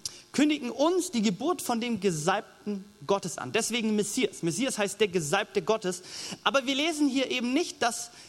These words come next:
er eigentlich einfach ein weiter Prophet ist, wie es die Juden kannten.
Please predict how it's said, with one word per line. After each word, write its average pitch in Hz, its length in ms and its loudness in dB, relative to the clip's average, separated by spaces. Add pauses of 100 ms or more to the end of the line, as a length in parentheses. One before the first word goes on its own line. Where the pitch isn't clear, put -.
(140)
er 220 240 0
eigentlich 262 500 -2
einfach 269 280 -2
ein 196 260 -2
weiter 262 360 2
Prophet 240 560 -4
ist, - 460 -2
wie 170 140 0
es 196 120 -4
die 180 100 -2
Juden 214 400 0 (260)
kannten. 226 500 -2